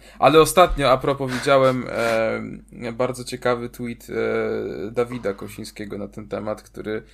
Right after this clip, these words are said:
napisał, że kupił pierwszy raz jakiegoś takiego w-, w karpia w fancy miejscu, takiego droższego niż z tych straganów, gdzie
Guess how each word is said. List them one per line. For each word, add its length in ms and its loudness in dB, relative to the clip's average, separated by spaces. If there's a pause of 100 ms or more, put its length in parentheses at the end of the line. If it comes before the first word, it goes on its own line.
(320)
napisał, 460 -8
że 120 -10
kupił 320 -12
pierwszy 300 -8
raz 220 -2
jakiegoś 380 -14
takiego 520 -8 (520)
w-, 440 -20
w 60 -20
karpia 360 4
w 120 -10
fancy 360 -2
miejscu, 460 -8
takiego 360 -10
droższego 600 -4
niż 200 -12
z 40 -20
tych 160 -14
straganów, 560 -4
gdzie 300 -6